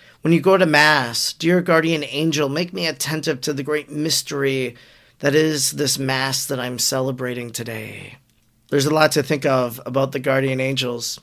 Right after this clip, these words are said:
I'm grateful for this chapter from the Venerable Maria of Agreda, the instruction of the Blessed Virgin Mary. I'm Father Edward Looney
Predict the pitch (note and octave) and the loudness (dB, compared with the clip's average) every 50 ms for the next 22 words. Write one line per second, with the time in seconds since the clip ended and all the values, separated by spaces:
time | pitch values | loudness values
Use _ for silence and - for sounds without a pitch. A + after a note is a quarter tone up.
0 | _ _ _ - C3+ C#3 C3+ B2+ D3+ C#3+ C#3+ C3+ C3+ - C#3 B2 A#2+ A2 - C#3 | _ _ _ -6 -4 -4 -2 2 2 2 2 2 0 -2 -4 -4 -4 -4 -6 -6
1 | C3+ B2+ A#2 - - - C3 A#2+ A#2+ - - B2+ A#2 A2+ A2+ A2 - - - - | -4 -4 -2 0 0 0 0 0 -2 -4 -6 -6 -4 -4 -6 -10 -14 -20 -20 -20
2 | - _ _ _ _ _ _ _ _ _ - - - D3 C3+ C3 B2+ B2 B2 A#2+ | -20 _ _ _ _ _ _ _ _ _ -8 -2 2 4 4 4 4 0 -2 -6
3 | G#2+ - - A2 C3 C3+ B2+ A#2+ C3+ C3+ C3+ C3+ C#3 C#3 C3+ B2 C#3 C3 C3 B2+ | -8 -10 -6 -2 0 0 2 4 4 4 4 4 2 2 0 2 2 2 2 2
4 | B2 B2 C#3 C3 B2+ C3 C#3 C#3 C3+ A#2+ C3+ D3+ E3+ E3 E3+ E3+ D#3 D3+ D3 D3+ | 2 0 -2 -2 2 4 4 4 4 4 4 2 2 2 2 4 4 4 4 2
5 | C3+ C3 - _ _ _ - - C#3+ C3 C3+ B2+ B2 A#2+ A2+ - - E3 D#3+ D3 | 0 -4 -10 _ _ _ -16 -10 -6 -4 -4 -4 -2 -2 -2 0 0 0 0 0
6 | - E3 D#3 D3+ D3+ C3+ C3+ C#3 C#3 C3+ - D3 C3+ B2 C3+ C3 B2+ B2 - C3+ | 0 0 0 0 0 0 0 0 0 0 -2 -2 -4 -2 -4 -4 -4 -4 -4 -4
7 | C3 C#3 D#3+ E3+ E3 D#3+ D#3+ D#3 D3+ D3 C#3 C3+ - - _ _ _ _ _ _ | -2 0 0 0 2 2 0 0 -2 -4 -6 -10 -18 -20 _ _ _ _ _ _
8 | _ _ _ _ _ _ _ _ _ _ _ _ _ _ _ _ - D3 D#3 D3+ | _ _ _ _ _ _ _ _ _ _ _ _ _ _ _ _ -2 0 0 0
9 | C#3 C#3 D#3 D3+ D#3 G3 F3+ D3 C3 B2+ B2+ C#3 C3 B2 C3+ C3 C3 C3 B2+ A#2+ | 2 2 2 2 2 2 0 0 0 2 2 2 2 2 2 2 2 0 -2 -4